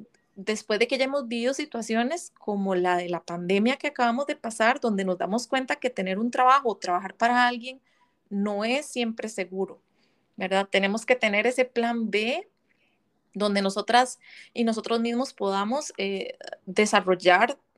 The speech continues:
nuestro negocio y conseguir nuestros propios ingresos sin la necesidad de que alguien nos esté empleando necesariamente. Entonces, pues sí, es todo importante. Contanos, eh, a vos, la pandemia, ¿qué te movió? Esta-,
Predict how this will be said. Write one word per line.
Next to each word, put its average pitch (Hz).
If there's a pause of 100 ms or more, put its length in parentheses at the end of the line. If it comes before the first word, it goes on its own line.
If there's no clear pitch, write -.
(100)
nuestro 240
negocio 269
y 202
conseguir 196
nuestros 240
propios 247
ingresos 247
sin 220
la 240
necesidad 226
de -
que 180
alguien 208
nos 247
esté 185
empleando 226
necesariamente. 180 (680)
Entonces, 202 (220)
pues 190
sí, 247 (260)
es - (460)
todo 220
importante. 240
Contanos, 214 (680)
eh, 240 (160)
a 214
vos, 214 (400)
la 240
pandemia, 214
¿qué 214
te 254
movió? 220
Esta-, 226